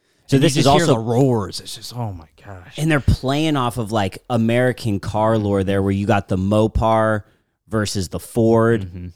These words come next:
Speaker 1: Like, oh man, just
Speaker 2: Dodge versus Ford.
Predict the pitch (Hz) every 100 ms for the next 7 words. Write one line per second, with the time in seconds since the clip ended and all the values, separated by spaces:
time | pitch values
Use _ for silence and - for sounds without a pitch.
0 | _ 90 95 127 120 104 90 85 95 90
1 | 80 73 107 113 117 110 98 107 - 87
2 | - 117 120 110 110 110 107 98